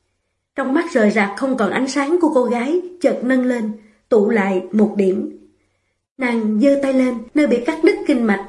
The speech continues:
chỉ là vô lực rũ xuống. Nàng chỉ đành kề mặt lại gần, liền dùng phương lực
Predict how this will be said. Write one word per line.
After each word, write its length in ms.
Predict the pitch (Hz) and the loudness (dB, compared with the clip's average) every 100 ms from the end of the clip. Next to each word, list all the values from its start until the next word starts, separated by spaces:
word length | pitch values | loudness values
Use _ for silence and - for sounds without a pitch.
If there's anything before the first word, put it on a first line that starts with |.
| - | -4
chỉ 300 | 254 226 262 | -2 0 0
là 280 | 330 247 190 202 | -2 -2 -2 0
vô 100 | 262 | 2
lực 300 | 208 185 - | 2 0 0
rũ 240 | 196 208 | 0 0
xuống. 460 | 214 285 311 392 - - _ _ | -2 -2 -2 -4 -10 -20 _ _
Nàng 240 | 254 233 214 | -4 -2 0
chỉ 100 | 302 | 0
đành 220 | 233 214 | 2 0
kề 180 | 220 202 | 2 2
mặt 220 | 202 196 | 0 0
lại 160 | 208 196 | -2 0
gần, 220 | 202 180 175 - _ - | 0 -2 -8 -16 _ -2
liền 200 | 254 226 | 2 4
dùng 160 | 233 | 2
phương 200 | 220 285 | 2 2
lực 160 | 240 | 2